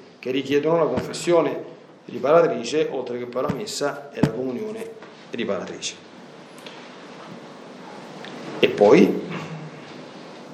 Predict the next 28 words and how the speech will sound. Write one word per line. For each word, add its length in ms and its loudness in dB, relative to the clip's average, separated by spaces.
se 160 8
uno 180 12
vuole, 300 12
intensifica. 840 2
Da 140 10
un 80 12
mese 260 12
passa 220 2
a 20 -2
quindici 320 6
giorni, 320 12
da 60 8
quindici 240 4
giorni 180 6
passa 240 4
una 100 4
settimana, 460 6
anche 240 4
qui 140 4
nel 340 4
tempo, 340 8
l'importante 500 0
è 20 2
che 80 2
impari 220 4
a 40 2
confessarsi 560 -4
bene. 320 -6